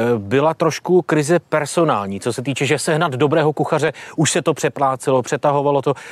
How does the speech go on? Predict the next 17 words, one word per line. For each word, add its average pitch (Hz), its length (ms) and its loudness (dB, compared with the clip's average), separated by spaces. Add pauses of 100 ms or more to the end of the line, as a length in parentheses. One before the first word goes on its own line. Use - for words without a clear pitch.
(100)
Ale 156 180 2
zase 170 500 0 (100)
pozitivní 165 560 2
věc, 123 200 2
kterou 156 180 2
vidím 151 280 0
já, 95 280 -6 (320)
že 127 180 2
se 113 240 0 (220)
z - 140 -8
kuchaře, 147 680 0 (120)
výčepního 123 680 -4
a 147 40 -6
tak 143 140 -2
dále 131 220 0
stalo, 143 280 0 (580)
eh, 90 40 -14